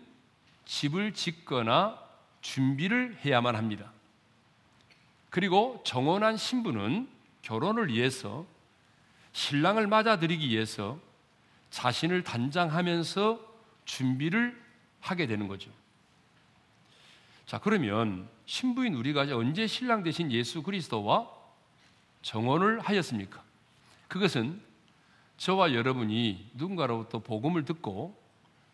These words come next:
예수를 영접할 때입니다. 그러니까 복음을 듣고 예수를 영접할 때가 예수님과 내가 정혼한 것입니다. 그래서 사도 바울은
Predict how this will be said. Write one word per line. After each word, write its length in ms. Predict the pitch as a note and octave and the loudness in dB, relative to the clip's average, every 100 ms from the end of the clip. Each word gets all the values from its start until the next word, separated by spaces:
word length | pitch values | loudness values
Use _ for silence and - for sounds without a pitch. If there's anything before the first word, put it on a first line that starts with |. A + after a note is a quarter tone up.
| - | -4
예수를 400 | G#2+ - D3+ A#2+ | -4 -2 -2 -2
영접할 460 | G#2 G#2+ C3 C#3 | -2 -2 -2 -4
때입니다. 360 | - G2 F#2+ - _ _ _ - _ _ | -6 -10 -12 -20 _ _ _ -20 _ _
그러니까 200 | - G2+ | -14 -8
복음을 380 | A2 A2+ F#3 G3 | -4 -2 -2 -2
듣고 300 | C3+ - D3+ | -4 -2 0
예수를 400 | A#2 A2+ D#3 B2+ | 0 0 -2 -2
영접할 460 | G#2 A2+ B2+ D#3 - | -2 -2 -2 -4 -4
때가 380 | G#2+ A2 G#3 - - _ _ _ _ _ _ - - - A#2 | -2 -2 -2 -6 -20 _ _ _ _ _ _ -20 -20 -14 -4
예수님과 500 | A#2+ F3+ F#3+ D#3 G#2+ | -4 -2 -2 0 0
내가 420 | G#2 G#2 D3+ C3 - - _ _ | 0 0 0 -2 -12 -20 _ _
정혼한 560 | - C3+ C#3+ D#3 E3+ D3+ | -2 2 2 2 0 -2
것입니다. 320 | - G2+ - _ _ _ _ _ _ _ _ - - | -10 -12 -20 _ _ _ _ _ _ _ _ -20 -8
그래서 320 | - B3 G#3 | 0 2 2
사도 280 | G3 G#3+ G#3 | 2 2 2
바울은 580 | D3+ A#2 D3 B2+ A#2+ | 4 4 4 2 0